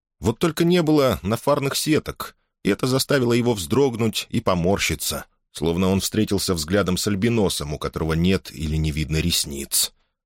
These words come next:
Эта развалина была его первой машиной, а потом был ещё "Додж", юркий телефонопроводчик с лесенкой с левого борта, а потом был ещё один "Додж", который все в его заводе звали "Заячья губа",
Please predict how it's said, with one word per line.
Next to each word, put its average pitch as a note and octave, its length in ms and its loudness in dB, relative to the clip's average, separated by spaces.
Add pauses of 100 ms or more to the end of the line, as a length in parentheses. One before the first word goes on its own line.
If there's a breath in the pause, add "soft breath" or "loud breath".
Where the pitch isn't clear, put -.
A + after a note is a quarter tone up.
Эта - 200 -2
развалина E3 460 2
была C#3 200 2
его C#3+ 200 2
первой C3+ 400 0
машиной, A2 720 -2 (300)
а D2+ 80 0
потом D#3+ 300 0
был D3+ 160 4
ещё A2+ 260 2
"Додж", C3 640 0 (140)
юркий A#2+ 460 2
телефонопроводчик G#2 1120 0
с - 100 -2
лесенкой F2 460 2
с - 80 -4
левого D2+ 400 0
борта, G2 560 0 (400)
а - 80 -2
потом D3+ 280 2
был E3+ 140 4
ещё C#3+ 440 2
один A2+ 320 0
"Додж", A2 480 0 (100)
который F#2+ 300 0
все A#2+ 240 2
в G#2+ 40 0
его G#2 200 2
заводе A2 420 2
звали G2+ 360 2
"Заячья G2 540 0
губа", E2 560 -2